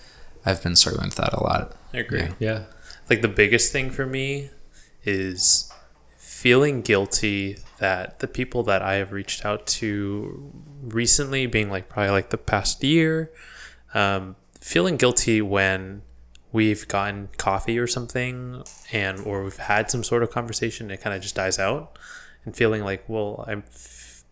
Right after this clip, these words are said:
Speaker 2: I'm kinda shitty in that way for, like, not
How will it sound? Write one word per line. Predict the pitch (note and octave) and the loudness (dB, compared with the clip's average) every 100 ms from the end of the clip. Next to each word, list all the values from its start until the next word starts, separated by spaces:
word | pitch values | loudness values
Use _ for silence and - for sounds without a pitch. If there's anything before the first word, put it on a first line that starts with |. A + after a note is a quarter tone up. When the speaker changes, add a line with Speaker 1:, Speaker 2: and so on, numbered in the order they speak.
| - - - | -20 -20 -6
Speaker 2:
I'm | A#2+ G#2+ | -4 -4
kinda | - - A#2+ | -4 -2 0
shitty | - G3 C3 | 0 4 4
in | G2 | 2
that | G2 | 0
way | F#2+ | -2
for, | F#2 G#2 | -2 -2
like, | F#2+ F#2+ | -2 -2
not | G#2 G2 G2 G2 - | -2 0 0 -2 -10